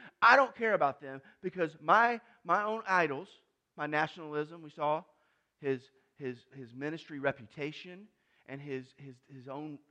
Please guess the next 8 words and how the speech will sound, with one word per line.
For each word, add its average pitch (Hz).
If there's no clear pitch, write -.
sense 156
of 127
righteousness, 165
he, 175
those 165
were 135
up 160
of, 143